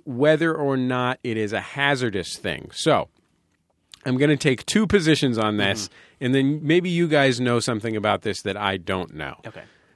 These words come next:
Speaker 1: First position is it's not hazardous.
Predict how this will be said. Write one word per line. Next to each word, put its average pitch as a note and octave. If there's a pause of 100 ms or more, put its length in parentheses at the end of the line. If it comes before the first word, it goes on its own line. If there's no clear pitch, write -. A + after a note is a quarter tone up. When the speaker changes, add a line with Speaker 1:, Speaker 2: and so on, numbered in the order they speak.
(320)
Speaker 1:
First C4
position D#3+
is A2+ (580)
it's B2+
not C3+
hazardous. F2+